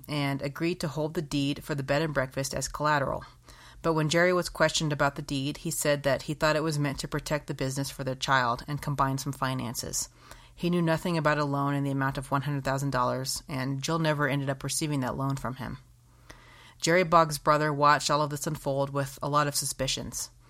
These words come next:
He and Jerry had always been close, and they were business partners, and there seemed to be some threats coming from Jill that her financial woes could ruin their hardware business if things ever got far enough.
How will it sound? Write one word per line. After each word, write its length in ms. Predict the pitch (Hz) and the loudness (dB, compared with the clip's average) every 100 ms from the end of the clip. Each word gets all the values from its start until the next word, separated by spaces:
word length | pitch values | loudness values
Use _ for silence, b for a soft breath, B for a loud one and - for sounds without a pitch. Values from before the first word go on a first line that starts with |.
| B B B B B B | B B B B B B
He 240 | - 202 | -2 2
and 100 | 247 | 2
Jerry 300 | 220 196 185 | 6 6 8
had 160 | 180 170 | 6 4
always 340 | 156 160 156 | 4 4 2
been 140 | 147 143 | 0 -4
close, 640 | - 165 147 143 143 - | -2 2 2 2 0 -2
and 320 | - 143 143 | 0 0 0
they 100 | 143 | 2
were 100 | 151 | 0
business 360 | 147 160 147 135 | 2 0 0 -4
partners, 600 | - 135 131 139 151 160 | 2 2 2 -2 -2 -2
and 140 | 147 | 0
there 60 | 147 | 2
seemed 240 | - 190 | 2 0
to 60 | 180 | 0
be 140 | 165 | -2
some 220 | 156 156 143 | 0 -2 0
threats 340 | 160 160 - | 2 2 2
coming 240 | - 147 | 0 0
from 220 | 139 143 139 | 0 0 0
Jill 300 | 143 143 139 | 0 2 0
that 160 | 131 | -2
her 120 | 160 | -2
financial 500 | 143 151 160 170 190 | 0 2 2 0 0
woes 400 | 147 143 143 143 | 2 2 2 0
could 360 | - - 180 151 | -2 0 0 2
ruin 260 | 160 160 147 | 4 4 4
their 120 | 135 | 2
hardware 360 | 139 147 139 | 2 2 2
business 520 | 135 131 135 127 - - | 0 -2 -2 -2 -2 -4
if 100 | 139 | -4
things 280 | 147 143 143 | -2 0 0
ever 180 | 139 | 0
got 200 | 135 120 | 0 -2
far 260 | - 135 127 | 0 0 0
enough. 400 | 123 - - | -4 -6 -8